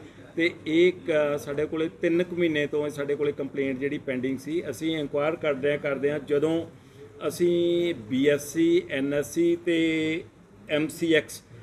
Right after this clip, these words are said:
ਮਲਟੀ ਕਮੋਡਿਟੀ exchange ਆ ਜਿਹੜੇ, ਉਹਨਾਂ ਰਾਹੀਂ ਅਸੀਂ check ਕੀਤਾ। ਉਹਨਾਂ ਨੇ ਦੱਸਿਆ ਕਿ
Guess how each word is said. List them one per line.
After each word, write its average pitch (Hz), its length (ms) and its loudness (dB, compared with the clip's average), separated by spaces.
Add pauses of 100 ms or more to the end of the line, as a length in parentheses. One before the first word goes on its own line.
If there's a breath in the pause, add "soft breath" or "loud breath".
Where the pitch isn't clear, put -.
(120)
ਮਲਟੀ 151 500 6
ਕਮੋਡਿਟੀ 160 680 0
exchange 139 480 -2
ਆ 143 140 2
ਜਿਹੜੇ, 147 380 -2
ਉਹਨਾਂ 165 320 0
ਰਾਹੀਂ 156 500 2
ਅਸੀਂ 143 180 -8 (100)
check 147 200 -4
ਕੀਤਾ। 151 380 -6 (460 loud breath)
ਉਹਨਾਂ 175 260 0
ਨੇ 185 120 0
ਦੱਸਿਆ 160 480 -2
ਕਿ 180 220 -4